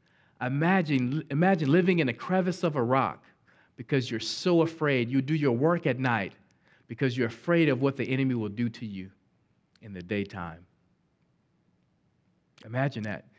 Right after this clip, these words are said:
Just think about that a moment. So many times in our life that we have things, these obstacles, these strong ways of thinking that are holding us back. If you just pause right now and close your eyes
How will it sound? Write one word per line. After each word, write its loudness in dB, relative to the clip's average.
Just -12
think 2
about 0
that 0
a -4
moment. -8
So -2
many 2
times 2
in 2
our 4
life 4
that 0
we 2
have 0
things, 0
these 0
obstacles, 0
these 0
strong 2
ways 2
of -4
thinking -2
that 2
are -2
holding 0
us -4
back. -2
If -10
you -2
just -4
pause 0
right 2
now 0
and -6
close 0
your 0
eyes 0